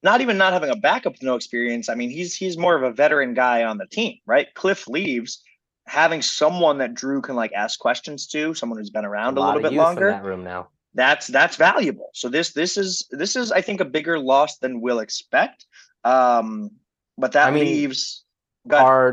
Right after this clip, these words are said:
Speaker 2: Drew and Bo gonna be, now be the oldest quarterbacks in the room as true sophomores?
Speaker 1: Correct. So as, as scholarship, scholarship quarterbacks, that will leave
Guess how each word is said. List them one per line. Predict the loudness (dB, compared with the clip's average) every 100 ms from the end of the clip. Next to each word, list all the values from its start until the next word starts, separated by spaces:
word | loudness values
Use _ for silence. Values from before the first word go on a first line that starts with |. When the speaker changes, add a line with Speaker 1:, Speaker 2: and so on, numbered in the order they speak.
| 0
Speaker 2:
Drew | -4 0 2 2
and | 2 0 -2 -6 0
Bo | 2 2
gonna | -2 -6
be, | -8
now | -4 -4
be | -4
the | -6 -6
oldest | -4 -4 -4
quarterbacks | -4 -4 -4 -6 -6
in |
the | -6
room | -2 -2 -4 -6
as | -4 -4 -6 -12 _ _ _ -20
true | -4 -4
sophomores? | 0 0 0 -2 -6 -8 -12 -20 _ _ _ _ _ -2
Speaker 1:
Correct. | 4 4 2 -4
So | 2 2 2 2
as, | 0 0 0
as | 0 0
scholarship, | 0 2 4 4 2 0 -2 -4
scholarship | -8 0 2 2 0 -4
quarterbacks, | -2 0 2 0 -2 -4
that | -2 -2
will | -4
leave | -6